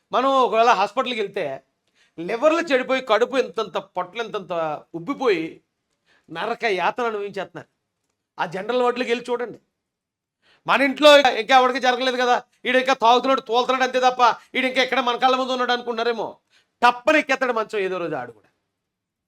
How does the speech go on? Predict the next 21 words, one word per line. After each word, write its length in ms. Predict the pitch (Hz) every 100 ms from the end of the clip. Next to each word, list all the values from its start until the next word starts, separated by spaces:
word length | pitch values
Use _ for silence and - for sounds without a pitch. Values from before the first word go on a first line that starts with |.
| _ _ _ _ _ _ _
అలాంటి 300 | 165 247 254 269 -
కల్తీ 340 | 175 226 - 277
లెక్క 220 | 269 254 220
అమ్మేసి, 340 | 175 170 139 127 _ _ _ _ _ _ _ _ _ 170
మనకి 240 | 285 277 147
ఫ్రీగా 340 | 208 262 269 302
వచ్చే 180 | 294 302 233
ఇసుకని 380 | 220 277 285 285 240 - _ _ _ _
ఇష్టానుసారం 760 | 156 _ _ 269 294 294 269 269 269
తవ్వుకుని 320 | 214 196 220 180
అమ్మేసుకుని, 420 | 175 170 165 135 _ _ _ _ _ _ _ _ -
రోజుకు 560 | 185 277 330 339 339 302
మూడు 120 | 262 240
వేల 120 | 233 226
కోట్లు 280 | 233 247 254 202
వెనకేసుకుంటున్నాడట. 840 | 190 202 196 - 156 143 131 110 - _ _ _ _ _ _ _ _ _ _
మూడు 220 | 160 247 269
వేల 120 | 262 247
కోట్లు 240 | 202 214 165 190
తక్కువలో 320 | 208 247 233
అయితే. 160 | 180